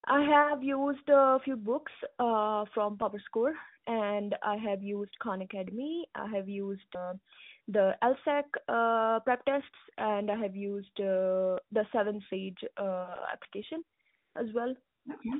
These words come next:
Speaker 1: So, yeah, a couple of them.
Speaker 2: Yeah. So a lot of different things there. Did you feel like,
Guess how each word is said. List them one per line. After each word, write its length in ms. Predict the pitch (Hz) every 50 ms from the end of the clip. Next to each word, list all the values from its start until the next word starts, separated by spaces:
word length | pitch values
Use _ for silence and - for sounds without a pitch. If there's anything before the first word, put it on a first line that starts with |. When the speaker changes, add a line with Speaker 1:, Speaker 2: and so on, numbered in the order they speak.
| 302 -
Speaker 1:
So, 160 | 208 196 196
yeah, 220 | 190 190 180 175
a 300 | 180 175 _ _ _ -
couple 200 | 208 190 - 190
of 60 | 185 - -
them. 160 | 196 190 180 _ _ _ _ _ _ _ _ _ _ _ _ _ _ _ _ _ _ _ _ _ _
Speaker 2:
Yeah. 300 | 247 294 381 - 180 175 - - _ _ _ _ _ _ - _ _ _ _ _ _ -
So 80 | 220
a 40 | 208
lot 140 | 214 214 208
of 60 | 208
different 320 | 208 202 202 208 190 190 -
things 240 | 202 214 247 240 247
there. 400 | - 175 170 175 180 202 208 - - - 208
Did 140 | 240 240 208
you 160 | 233 240 233
feel 160 | 247 269 269 269
like, 540 | 262 262 247 240 233 233 226 - - _